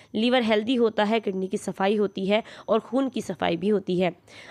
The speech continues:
अगर आप इसका गोंद जो होता है उसका इस्तेमाल करते हैं तो वो हड्डियों को मजबूत करने का काम करता है।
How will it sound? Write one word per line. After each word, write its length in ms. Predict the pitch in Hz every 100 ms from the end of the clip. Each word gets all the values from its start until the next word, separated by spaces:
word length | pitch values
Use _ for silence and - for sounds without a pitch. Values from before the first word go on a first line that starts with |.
| -
अगर 240 | 240 294
आप 160 | 294 277
इसका 240 | 240 277 254
गोंद 280 | 214 262 254
जो 120 | 220
होता 220 | 196 190
है 100 | 185
उसका 220 | 175 -
इस्तेमाल 340 | 226 - 214 202
करते 300 | 202 190 202
हैं 100 | 226
तो 100 | 240
वो 100 | 233
हड्डियों 320 | 202 180 220
को 120 | 220
मजबूत 420 | 233 202 - 202 -
करने 240 | 175 175
का 140 | 190 208
काम 220 | 226 180
करता 280 | 175 - 180
है। 180 | 180